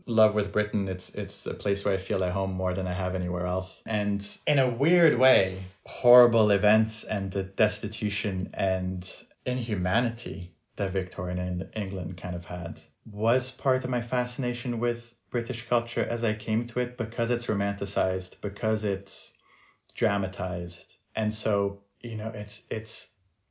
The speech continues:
I'm rambling now 'cause I'm trying to unpack it as I go, but it's one of those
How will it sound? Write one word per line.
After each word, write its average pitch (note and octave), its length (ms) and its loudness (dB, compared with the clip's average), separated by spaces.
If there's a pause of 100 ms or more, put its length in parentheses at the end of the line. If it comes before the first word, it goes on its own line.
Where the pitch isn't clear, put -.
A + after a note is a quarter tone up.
(240)
I'm A2 180 0
rambling A#2+ 380 6
now G#2+ 200 6
'cause - 140 -8
I'm G2 160 -4
trying G2+ 280 0
to F#2+ 80 0
unpack G2+ 340 -2
it A2+ 80 4
as G2 120 2
I G2 120 2
go, B2+ 260 8
but A2 140 4
it's A2 120 0
one B2 100 2
of A#2 60 2
those G#2 320 0